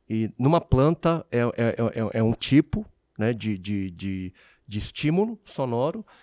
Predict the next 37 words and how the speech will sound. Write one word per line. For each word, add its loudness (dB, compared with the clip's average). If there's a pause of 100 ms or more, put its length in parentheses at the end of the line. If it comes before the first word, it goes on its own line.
(160)
na 0
outra -2 (340)
um 2
outro, 4 (480)
uma 2
morre, 6
a 6
outra 0
floresce, 0 (100)
né? -2 (320)
Então 2
a 4
gente 2
já 4
percebe 0
que, 0 (240)
que 8
existe 4
algo 6
que -2
acontece 0
quando 0
a 2
música 0
é 4
em 2
meio 4
à 4
música, 2 (320)
né? 4
O 6
Senhor 6
habita 0
em 2
meio 6
aos 6
louvores, 2